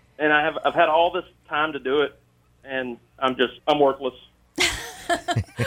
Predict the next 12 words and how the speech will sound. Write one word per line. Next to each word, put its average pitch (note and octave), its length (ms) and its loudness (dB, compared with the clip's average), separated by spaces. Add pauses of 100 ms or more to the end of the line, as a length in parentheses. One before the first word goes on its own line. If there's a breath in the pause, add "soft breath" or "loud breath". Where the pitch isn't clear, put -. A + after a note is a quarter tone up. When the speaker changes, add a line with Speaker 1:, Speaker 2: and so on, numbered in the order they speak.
(160)
Speaker 2:
What, C#4 240 0
what's C#4+ 240 -4
the, B3 440 -4 (360)
I A#3 80 -2
guess, C4+ 200 -6
what C4+ 120 -4
have A#3 80 -8
you A3+ 100 -2
binged G3 320 -4
the F3+ 80 -6
most? F3 420 -4
What, G3 220 -6